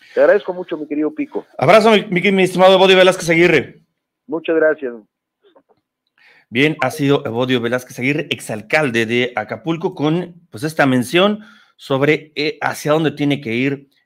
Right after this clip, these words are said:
Speaker 2: el P R D, cuál es el futuro del P R D, y bueno, sin duda es importante. Nos piden también a través de redes sociales enviar un mensaje, nos escuchan desde Acapulco, el señor Maricelo Alarcón, va un saludo para el señor Maricelo Alarcón,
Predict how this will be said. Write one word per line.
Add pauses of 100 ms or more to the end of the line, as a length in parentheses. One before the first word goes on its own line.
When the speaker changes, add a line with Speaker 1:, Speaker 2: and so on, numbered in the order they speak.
(200)
Speaker 2:
el
P
R
D,
cuál
es
el
futuro
del
P
R
D, (320)
y
bueno,
sin
duda
es
importante. (400)
Nos
piden
también
a
través
de
redes
sociales
enviar
un
mensaje,
nos
escuchan
desde
Acapulco,
el
señor
Maricelo (200)
Alarcón,
va
un
saludo
para
el
señor
Maricelo
Alarcón,